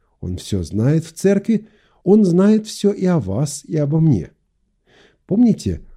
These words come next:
он сидел около сокровищницы и смотрел, как люди жертвуют. И в прошлое воскресенье он, между прочим, смотрел и на вас, когда вы давали это своё пожертвование.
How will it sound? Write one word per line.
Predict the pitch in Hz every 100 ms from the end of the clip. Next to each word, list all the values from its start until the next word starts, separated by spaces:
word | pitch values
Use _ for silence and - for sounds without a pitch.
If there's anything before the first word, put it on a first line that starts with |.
| - _
он | - 196 190 127 110 -
сидел | - - 139 107 123 180 190 196 -
около | 151 143 156 156
сокровищницы | 143 151 - 131 110 113 214 226 - 262 - _
и | 131
смотрел, | 113 98 80 80 123 160
как | - 85 -
люди | 98 117 104
жертвуют. | 135 147 139 135 - _ _ _ _ _ _ - _
И | 135 117
в | -
прошлое | 131 123 107 98
воскресенье | 98 - 123 - 269 254 190 _ _ _
он, | 226 220
между | 147 110
прочим, | 107 160 135 110
смотрел | - 120 135 156 139
и | - 147
на | 135 131
вас, | 127 143 113 - - _ _ _ _
когда | 127 127 135
вы | 117 139 123
давали | 95 85 123 107
это | - 92
своё | 90 98 98 95 _
пожертвование. | 107 110 113 90 - - - 82